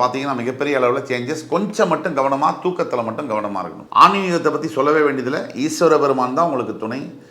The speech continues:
அந்த ஈஸ்வரனை நினைச்சு, ஈஸ்வரனுக்கு வந்து பிரதோஷம் தோறும் நீங்க வந்து நல்லெண்ணெய் தீபம் ஏற்றி வழிபடுவது என்பது மட்டும்தான் உங்களை காப்பாத்தும். கால பைரவர்களுக்கு நீரும் உணவும் அளிப்பது சிறந்த பலனை தரும். ஒட்டுமொத்தமா மிதுனராசிக்காரங்களுக்கு காலம்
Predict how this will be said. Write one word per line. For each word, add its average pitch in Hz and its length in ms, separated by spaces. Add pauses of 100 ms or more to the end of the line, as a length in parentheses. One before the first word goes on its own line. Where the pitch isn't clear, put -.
(140)
அந்த 120 160
ஈஸ்வரனை 143 440
நினைச்சு, 127 360
ஈஸ்வரனுக்கு 131 640
வந்து 143 120
பிரதோஷம் 139 520
தோறும் 151 360 (420)
நீங்க 127 200
வந்து 127 280 (100)
நல்லெண்ணெய் 156 480
தீபம் 135 320
ஏற்றி 131 280
வழிபடுவது 123 520
என்பது 113 340
மட்டும்தான் 117 540
உங்களை 117 220
காப்பாத்தும். 110 680
கால 135 360
பைரவர்களுக்கு 117 880 (360)
நீரும் 147 420
உணவும் 127 360
அளிப்பது 113 360
சிறந்த 113 420
பலனை 98 380
தரும். - 300 (340)
ஒட்டுமொத்தமா 196 460
மிதுனராசிக்காரங்களுக்கு 175 1000
காலம் 160 680